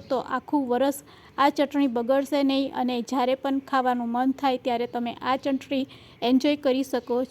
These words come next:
છો. તો ફ્રેન્ડ્સ, આજની આ રેસીપી કેવી લાગી તે મને કમેન્ટ્સમાં જરૂરથી કહેજો. તમે આ રેસીપી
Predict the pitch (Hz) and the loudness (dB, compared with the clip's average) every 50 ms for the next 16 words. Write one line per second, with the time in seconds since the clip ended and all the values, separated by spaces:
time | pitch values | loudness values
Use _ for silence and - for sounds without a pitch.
0 | - - 262 226 226 - - - _ - - 302 285 - - 294 294 294 302 294 | 0 0 0 0 0 -4 -12 -20 _ -2 -2 -2 -2 0 0 2 4 4 4 4
1 | 294 - - - - 240 254 240 - 285 294 294 285 285 294 294 285 - 311 - | 2 -2 -8 -2 2 2 2 2 4 4 4 4 4 4 4 2 0 -2 -4 -4
2 | 294 285 262 - 254 262 269 269 269 269 262 269 262 269 269 262 254 233 240 240 | -4 -6 -2 0 0 0 2 0 0 2 0 0 0 -2 -4 -4 -4 -4 -4 -4
3 | 226 226 220 - 233 233 233 240 240 226 - - 240 220 214 - - 226 220 247 | -6 -6 -6 -4 -4 -4 -2 -4 -6 -4 -4 -4 -4 -4 -4 -6 -6 -4 -2 -2
4 | 294 302 - - 302 294 - 302 285 285 277 - 269 285 285 294 - - - - | -2 -2 -2 -4 -4 -4 -2 -2 -2 -2 0 0 0 0 0 -4 -8 -14 -20 -20
5 | - - - - - - - 302 302 330 349 330 339 339 330 330 320 330 339 285 | -20 -20 -20 -20 -20 0 4 4 6 8 8 8 8 8 8 6 6 4 2 2
6 | 330 330 | 2 0